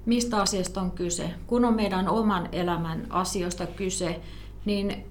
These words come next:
silloin jokainen on oman elämänsä paras asiantuntija. Sitten kun on kyse asioista, jotka koskee muitakin ihmisiä, eri, esimerkiksi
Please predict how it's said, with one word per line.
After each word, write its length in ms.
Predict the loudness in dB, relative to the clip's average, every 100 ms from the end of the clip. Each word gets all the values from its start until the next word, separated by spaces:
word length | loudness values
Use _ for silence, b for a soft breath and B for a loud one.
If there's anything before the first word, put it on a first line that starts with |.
| -6
silloin 360 | 2 4 4 4
jokainen 520 | 2 2 2 2 0
on 120 | 0
oman 300 | 0 0 0
elämänsä 520 | 0 0 0 -2 -4
paras 480 | -4 0 2 2 0
asiantuntija. 1000 | -4 -2 -2 -2 -2 -2 -2 -2 0 0 -2 -10 B B B
Sitten 440 | -2 -2 4 2 4
kun 180 | 2
on 100 | 2
kyse 260 | 0 0 2
asioista, 540 | 4 4 2 0 0
jotka 280 | 0 0 -2
koskee 760 | -2 0 0 0 2 2 0 -2
muitakin 580 | 4 4 4 0 -2 -2
ihmisiä, 520 | -2 0 0 4 4
eri, 320 | 4 2 0 2
esimerkiksi 680 | 2 4 4 2 0 0